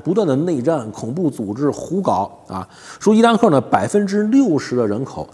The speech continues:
在二十五岁以下。啊，是什么概念呢？就是二十五岁以上了就死得差不多了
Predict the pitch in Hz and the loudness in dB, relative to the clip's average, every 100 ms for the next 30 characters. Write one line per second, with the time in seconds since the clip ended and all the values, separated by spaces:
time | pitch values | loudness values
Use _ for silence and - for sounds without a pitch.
0 | - _ - 156 185 147 160 147 90 151 | -20 _ 0 2 2 2 0 -2 -2 -2
1 | 110 - 123 - - _ _ _ _ _ | -2 -4 -12 -14 -20 _ _ _ _ _
2 | _ _ _ _ 101 110 123 156 196 240 | _ _ _ _ -10 -8 -4 -2 0 0
3 | 180 143 120 120 160 185 196 143 190 - | 2 2 2 2 2 4 4 4 4 0
4 | 165 143 117 135 - 117 - 123 113 143 | 0 -2 -2 -2 -4 -6 -4 -2 0 0